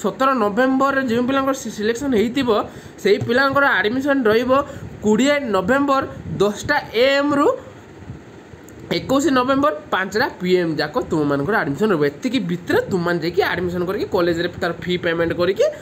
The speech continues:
ତୁମମାନଙ୍କର କମ୍ପ୍ଲିଟ୍ admission କରିଦେବ। ଓକେ, ଏବଂ ସି-, ଯେଉଁ ପିଲାଙ୍କର ସତର ନଭେମ୍ବର selection ତ ଆସିଗଲା, କେମିତି ଆସିବ? ତୁମମାନଙ୍କର କଲେଜର ଅଫିସିଆଲି ୱେବସାଇଟ୍ରେ, କଲେଜର ୱେବସାଇଟ୍ରେ ତୁମକୁ ଦେଖେଇବ, କିମ୍ବା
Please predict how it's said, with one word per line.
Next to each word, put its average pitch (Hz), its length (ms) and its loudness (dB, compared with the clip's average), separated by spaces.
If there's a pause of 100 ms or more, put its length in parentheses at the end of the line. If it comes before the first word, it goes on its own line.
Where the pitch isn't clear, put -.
(140)
ତୁମମାନଙ୍କର 180 380 -2
କମ୍ପ୍ଲିଟ୍ 220 420 -2 (420)
admission 156 320 -2
କରିଦେବ। 123 380 -2 (140)
ଓକେ, - 220 0 (540)
ଏବଂ 277 240 0 (800)
ସି-, 180 220 -12 (440)
ଯେଉଁ 240 180 2
ପିଲାଙ୍କର 277 320 0
ସତର 277 320 -2
ନଭେମ୍ବର 285 360 2
selection 285 480 -2
ତ 427 40 2
ଆସିଗଲା, 185 640 0 (340)
କେମିତି 269 340 0
ଆସିବ? 285 400 2 (320)
ତୁମମାନଙ୍କର 269 640 2
କଲେଜର 247 580 4
ଅଫିସିଆଲି 262 680 0 (100)
ୱେବସାଇଟ୍ରେ, 254 600 2
କଲେଜର 262 460 2
ୱେବସାଇଟ୍ରେ 254 540 2
ତୁମକୁ 277 280 0
ଦେଖେଇବ, 269 320 0 (300)
କିମ୍ବା 214 200 2